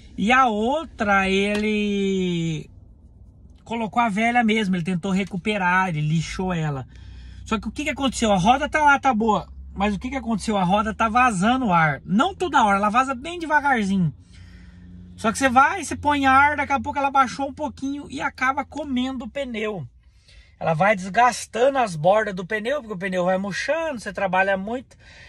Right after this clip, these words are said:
trabalha com muito peso em cima. Então eu fiz duas coisas. Eu vim aqui, comprei uma roda nova, é, vai, vai chegar. Somente um lado comprei, não comprei os dois.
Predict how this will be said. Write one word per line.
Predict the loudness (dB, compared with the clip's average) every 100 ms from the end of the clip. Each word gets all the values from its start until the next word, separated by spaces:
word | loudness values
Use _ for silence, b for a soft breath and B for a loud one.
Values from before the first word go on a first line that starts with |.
| B
trabalha | -4 2 2 2
com | -4
muito | -4 -6
peso | -10 -6 0 2 2 0
em |
cima. | -6 -6 -8 -6 -6 -8 B B B B B B
Então | -6 4 6
eu | 6
fiz | 4 -4 -2
duas | 6 6 6
coisas. | 0 -2 -2 -4 -10 -16 -20 -20 -20 -20 -20 -20 -20 -12
Eu | -4 -2
vim | 0 -2
aqui, | -2 -4 -8
comprei | -6 -4 -2
uma | -2 -2
roda | 0 0
nova, | 0 0 -2 -4 -8 -6
é, | -4 -2 -2
vai, | -2 -2
vai | -2 -4
chegar. | -4 -4 -4 -4 -4 -6
Somente | -10 -2 0 2 0 0
um | 2
lado | 2 2 -2
comprei, | -2 2 2
não | 2 0
comprei | 0 0
os | 0
dois. | 0 -2 -2